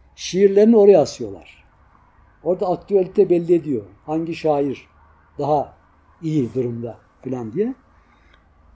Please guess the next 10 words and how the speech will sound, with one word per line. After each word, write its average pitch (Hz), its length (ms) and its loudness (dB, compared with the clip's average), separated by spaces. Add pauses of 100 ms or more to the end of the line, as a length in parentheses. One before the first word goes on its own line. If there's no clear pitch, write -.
(560)
İşte 196 280 -2
ayetler 190 680 2
gelmeye 170 400 -2
başladığı 170 440 -4
zaman 202 340 -4
bazı 160 280 -6
ayetler 143 380 -8
yazılıp 175 400 -6
oraya 180 240 0
asıldığında 151 760 -4